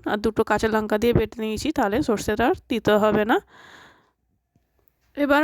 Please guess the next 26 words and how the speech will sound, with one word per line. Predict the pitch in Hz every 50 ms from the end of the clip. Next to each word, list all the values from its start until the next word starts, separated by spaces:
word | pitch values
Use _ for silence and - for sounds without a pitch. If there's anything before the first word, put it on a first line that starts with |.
| 311
আমি | 277 269 285 - -
কড়া | 247 247 262 262 254
বসিয়ে | 269 254 - 262 247
দিয়েছি, | 254 247 - 285 311 -
কড়াতে | 262 240 240 240 254 262 _ - 262 311 220 -
তেলটা | 254 233 226 226 254 247 226
গরম | 226 226 240 247 247
হয়ে | 240 240 226
গেলে | 226 226 254 294 -
সামান্য | 254 220 214 220 220 226 226
একটু | 226 - 247 233 233
লবণ | 220 214 208 226 233 240 233 220
দিয়ে | 220 220 262 392 - _ _ _ - - _ _ _ _ _
মাছগুলো | 226 233 220 226 214 233 214 226 226 220 214
আমি | 214 254 359 403 - _ _ _ _ _ 392 392 _ _ _ _ _ _
ঢাকা | 220 220 220 214 - - 220 208
দিয়ে | 220 233 302 359 -
ভেজে | 277 233 220 220 214 208
নেব। | 208 208 - 190 196 208 - 247 226
যেহেতু | 226 269 269 285 269 - 277 269
এটা | 247 - 269 254 226 233
আঁশ | 254 240 - - -
ছাড়া | - 240 226 233 240 233 233
মাছ, | 226 254 349 - - - - _ - - -
সেই | - 233 226 214 214
জন্য | 220 214 220